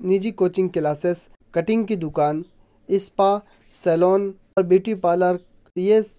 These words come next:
एक मई को सुबह सात बजे तक बंद रहेंगे। इसी तरह वाटर पार्क, स्टेडियम, स्विमिंग पूल, ये भी बंद रहेंगे। लोग रेस्टोरेंट में बैठकर खाना नहीं खा पाएंगे। गैर ज़रूरी सर्विस वाले दफातर को बंद रखा जाएगा। बगैर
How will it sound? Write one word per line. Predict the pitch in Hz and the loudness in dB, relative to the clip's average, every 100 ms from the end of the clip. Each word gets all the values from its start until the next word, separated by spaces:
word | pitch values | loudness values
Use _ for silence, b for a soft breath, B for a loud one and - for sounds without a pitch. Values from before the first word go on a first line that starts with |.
| _ 214 | _ 2
एक | 226 190 | 2 2
मई | 185 202 - | 2 2 2
को | 190 185 | 0 0
सुबह | - 175 175 | 0 0 0
सात | - 170 180 | 2 2 2
बजे | 175 170 165 | -2 -4 -2
तक | 214 | -4
बंद | 185 156 156 | -2 -2 -2
रहेंगे। | 151 156 160 127 - | -2 -2 -4 -6 -8
इसी | - 233 | -8 -4
तरह | 220 208 202 b b - | 0 0 -2 b b -4
वाटर | 131 143 170 165 165 | 0 2 0 -2 0
पार्क, | 175 185 - | 0 0 -12
स्टेडियम, | 175 - 156 170 185 | -16 -8 -2 0 -2
स्विमिंग | - 160 165 156 180 | -4 -4 -4 -4 2
पूल, | 185 220 - _ _ | 2 2 -8 _ _
ये | 160 165 | -2 -2
भी | 165 185 | 0 2
बंद | 160 170 | 2 2
रहेंगे। | 175 180 185 190 247 - | 2 4 2 0 -4 -2
लोग | 175 202 | 2 4
रेस्टोरेंट | 190 170 190 190 | 2 0 2 4
में | 196 | 4
बैठकर | 170 160 185 175 | 4 0 0 -4
खाना | - 156 156 | -2 -2 -2
नहीं | 160 180 | 0 -2
खा | - 160 | -2 -4
पाएंगे। | 156 139 139 127 123 - _ | -2 -2 -2 -4 -8 -12 _
गैर | 151 190 | 2 4
ज़रूरी | 196 202 196 214 220 | 6 6 6 6 -2
सर्विस | 202 160 156 190 185 151 | -2 -2 4 2 2 -2
वाले | 143 147 151 | 0 2 0
दफातर | 151 139 151 143 185 185 | -2 -2 -2 2 0 2
को | 156 | -2
बंद | 143 175 170 | 0 0 -2
रखा | 165 175 | -2 -2
जाएगा। | 165 165 160 160 b - | 0 -2 -4 -8 b -2
बगैर | 156 151 202 | 0 2 2